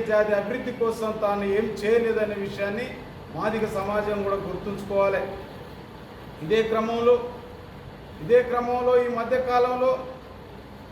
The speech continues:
ముప్పై సంవత్సరాలు మందకృష్ణ మాదిగని అడ్డం పెట్టుకొని తెలుగుదేశం పార్టీ నుంచి మొదలుకొట్టే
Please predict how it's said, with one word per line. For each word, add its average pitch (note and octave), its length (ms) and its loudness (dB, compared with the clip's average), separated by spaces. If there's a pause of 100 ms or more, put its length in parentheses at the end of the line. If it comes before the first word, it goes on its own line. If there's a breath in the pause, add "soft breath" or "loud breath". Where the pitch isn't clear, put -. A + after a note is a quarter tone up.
(140)
ముప్పై G#3+ 320 0 (140)
సంవత్సరాలు B3+ 640 4
మందకృష్ణ C4+ 500 0 (140)
మాదిగని C4 400 0
అడ్డం B3+ 200 2 (100)
పెట్టుకొని B3+ 420 2 (100)
తెలుగుదేశం B3 640 0
పార్టీ A#3+ 400 0
నుంచి A3 240 -6
మొదలుకొట్టే A3+ 580 2